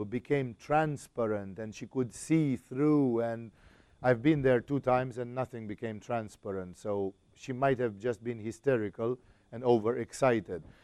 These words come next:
So that's why there are different people who get different things from this.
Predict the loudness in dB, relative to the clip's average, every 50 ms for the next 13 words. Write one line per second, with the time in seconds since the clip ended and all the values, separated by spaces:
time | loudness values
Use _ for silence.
0 | _ _ -2 -2 2 4 4 2 4 4 4 6 6 6 6 4 4 4 2 0
1 | 0 0 0 0 0 -2 -4 -4 -4 -4 0 0 0 2 2 2 0 0 0 -2
2 | -4 0 2 2 2 2 0 -4 -4 -2 -2 -2 -2 -2 -2 -2 -2 -2 -4 -8
3 | -8 -6 -4 -4 -4 -2 0 2 2 0 0